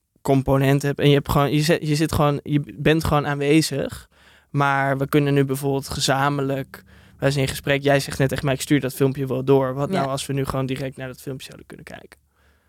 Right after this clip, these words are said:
Speaker 2: Ja.
Speaker 1: Terwijl we hier zitten. Dus het is eigenlijk ook veel meer waar nu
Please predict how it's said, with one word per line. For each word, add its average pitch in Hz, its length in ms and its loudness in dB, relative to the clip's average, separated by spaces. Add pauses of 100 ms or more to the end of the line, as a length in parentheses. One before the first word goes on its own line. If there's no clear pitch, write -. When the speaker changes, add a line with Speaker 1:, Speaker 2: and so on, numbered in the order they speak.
(160)
Speaker 2:
Ja. 190 280 -2 (140)
Speaker 1:
Terwijl 147 300 4
we 139 60 0
hier 131 160 -2
zitten. 147 360 0
Dus - 240 -8 (520)
het - 200 2
is 170 120 2
eigenlijk 175 400 0
ook 165 160 2
veel 165 200 4
meer 160 200 4
waar 151 240 2
nu 156 400 6